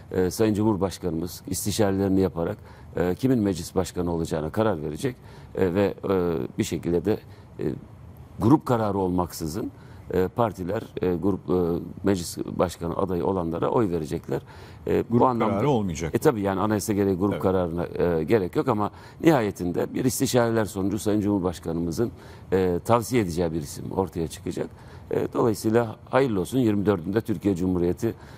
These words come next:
Speaker 1: e, Türkiye Büyük Millet Meclisi Başkanı'nı seçmiş olacak.
Speaker 2: Evet, siyasetteki tartışmalardan biri de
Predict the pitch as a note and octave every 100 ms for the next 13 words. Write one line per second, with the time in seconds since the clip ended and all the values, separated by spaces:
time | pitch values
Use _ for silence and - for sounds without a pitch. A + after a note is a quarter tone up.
0 | - - F2 F2+ F2 - G2 G2 F2+ G2
1 | - G#2+ - F#2 F2+ C3+ A2+ F2+ E2+ -
2 | - F#2+ - E2 C#2 - B2+ F#2 - -
3 | B2 A#2 - A#2+ - C#3 - B2 G#2+ -
4 | A#2 A2 A2 G#2 A2 A2 D3 G2+ A2+ G#3+